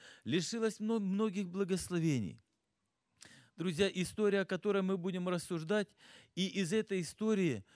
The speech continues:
будем, ну, как бы отмечать очень важные шаги, которые делала Руфь, и которые необходимо делать сегодня, если ты хочешь иметь большие благословения и добрую судьбу.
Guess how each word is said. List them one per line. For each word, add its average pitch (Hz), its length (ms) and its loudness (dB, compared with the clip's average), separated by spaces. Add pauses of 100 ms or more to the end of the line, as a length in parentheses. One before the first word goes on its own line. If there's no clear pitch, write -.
(160)
будем, 190 440 0 (540)
ну, 175 120 -4
как 214 220 -2
бы 208 140 4
отмечать 202 840 -2 (300)
очень 202 380 2
важные 214 440 2
шаги, 165 600 -2 (420)
которые 214 420 0
делала 208 540 2
Руфь, 196 480 -2 (440)
и 147 100 2
которые 220 420 2
необходимо 214 640 2
делать 196 380 0
сегодня, 139 840 -2 (320)
если 175 360 -4
ты 175 140 -4
хочешь 170 460 -4
иметь 165 240 0
большие 135 420 -2
благословения 175 880 -2
и 151 140 -4
добрую 151 420 -2
судьбу. 110 520 -6